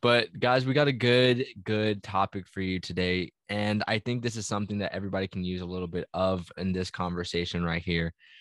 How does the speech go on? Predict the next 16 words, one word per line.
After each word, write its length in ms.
And 180
today 240
we're 80
gonna 140
be 120
talking 440
about 360
how 400
to 120
forgive 500
those 500
who 100
have 240
wronged 560
or 160
hurt 400